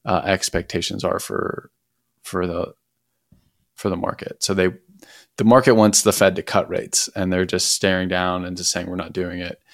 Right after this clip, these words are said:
um, until inflation is one hundred percent behind us. And they keep kicking that can down the road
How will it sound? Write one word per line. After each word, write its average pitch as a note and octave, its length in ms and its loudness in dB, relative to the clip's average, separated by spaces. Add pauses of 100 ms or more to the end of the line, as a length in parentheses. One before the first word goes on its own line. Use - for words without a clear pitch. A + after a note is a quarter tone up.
(300)
um, F#2 440 -8 (600)
until F#2+ 300 2
inflation F2+ 400 2
is E2+ 80 -8
one G2 260 2
hundred A2 180 6
percent - 220 -4
behind - 300 -10
us. - 280 -12 (320)
And G2 120 -2
they F#2+ 40 0
keep F#2+ 300 -4 (120)
kicking G#2 240 2
that F#2+ 120 0
can F#2 200 -2
down E2+ 120 -6
the - 80 -10
road G#1+ 260 -10